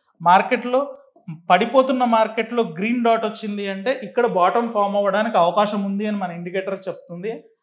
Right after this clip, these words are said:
అదే పైకి వెళ్తున్న మార్కెట్లో రెడ్ డాట్ వచ్చిందంటే ఇక్కడ నుంచి టాప్ ఫామ్ అయిపోయి కిందికి పడిపోవడానికి అవకాశం ఉందని చెప్తూ ఉంటారు. So contrarian ట్రేడర్స్ దీన్ని వాడుకొని మనం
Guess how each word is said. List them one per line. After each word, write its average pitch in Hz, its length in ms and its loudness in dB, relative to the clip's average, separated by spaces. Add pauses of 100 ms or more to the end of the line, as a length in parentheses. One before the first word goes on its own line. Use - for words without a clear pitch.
(200)
అదే 220 140 4 (580)
పైకి 247 240 4
వెళ్తున్న 269 300 0 (120)
మార్కెట్లో 233 480 0 (380)
రెడ్ 196 280 -2
డాట్ 233 220 6
వచ్చిందంటే 214 480 -2
ఇక్కడ 220 240 -2
నుంచి 220 160 -8 (140)
టాప్ 196 280 4
ఫామ్ 202 240 2
అయిపోయి 226 280 -6
కిందికి 208 300 -8
పడిపోవడానికి 185 540 -4
అవకాశం 175 380 -6
ఉందని 190 240 -8
చెప్తూ - 260 -12
ఉంటారు. - 280 -12
So 185 40 -6 (140)
contrarian 240 680 -2
ట్రేడర్స్ 214 420 -4 (600)
దీన్ని 233 320 -6
వాడుకొని 233 420 -2 (440)
మనం 208 140 0